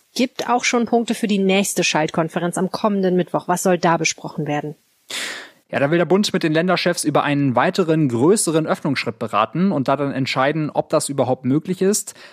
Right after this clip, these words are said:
Speaker 2: Also seit vergangener Woche Montag gibt es ja erste Öffnungsmaßnahmen und da will der Bund jetzt einfach noch abwarten, wie sich diese Maßnahmen auf die Ausbreitung auswirken vom Coronavirus.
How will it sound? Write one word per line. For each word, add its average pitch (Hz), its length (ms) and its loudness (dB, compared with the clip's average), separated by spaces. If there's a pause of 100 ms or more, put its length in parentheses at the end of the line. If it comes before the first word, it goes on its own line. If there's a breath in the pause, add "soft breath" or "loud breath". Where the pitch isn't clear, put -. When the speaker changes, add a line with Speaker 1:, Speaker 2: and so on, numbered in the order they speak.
(140 loud breath)
Speaker 2:
Also 123 220 -4
seit 135 280 0
vergangener 139 500 2
Woche 143 180 -2
Montag 180 640 2 (160)
gibt 185 180 -4
es 175 140 -2
ja 156 140 2
erste - 380 -2
Öffnungsmaßnahmen 151 1000 0 (300 loud breath)
und 127 100 -4
da 127 100 0
will 147 80 2
der 143 80 2
Bund 151 240 0
jetzt - 180 -4
einfach 143 260 -2
noch 135 100 -10
abwarten, 143 720 0
wie 131 80 -2
sich 123 160 -4
diese 165 240 -2
Maßnahmen 156 580 0
auf 131 120 -4
die - 140 -2
Ausbreitung 143 560 0
auswirken 139 520 -2
vom 135 140 -2
Coronavirus. 127 800 0